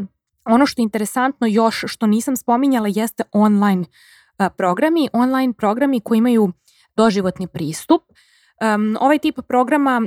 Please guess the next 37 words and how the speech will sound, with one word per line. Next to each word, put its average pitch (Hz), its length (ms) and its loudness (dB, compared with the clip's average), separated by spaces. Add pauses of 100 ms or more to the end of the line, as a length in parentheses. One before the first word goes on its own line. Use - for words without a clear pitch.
je 226 380 -2
imala 254 380 0 (220)
i 226 180 -4
ima 233 180 2
i 247 60 0
dalje 247 240 0
moja 247 140 2
mentorka 247 380 -2
Stacy 247 360 -4
Beeman, 247 420 0
njen 247 180 0
se 202 120 -10
zove 233 200 0
two 254 220 0
K 254 220 0
for 202 100 -2
two 233 160 2
K 262 360 0 (400)
i 302 140 2
ona 285 120 2
pomaže 247 340 -2
koučevima 233 540 2
da 220 200 0
prave 220 260 -2
pare 214 260 0
koji 196 180 0
su - 120 0
na 180 80 4
početku, 180 640 -2
da 226 120 -2
dođu 214 260 2
do 196 100 -2
svojih 214 200 -8
prvih 226 280 0
dve 208 140 2
hiljade 185 500 -2
dolara. 143 440 0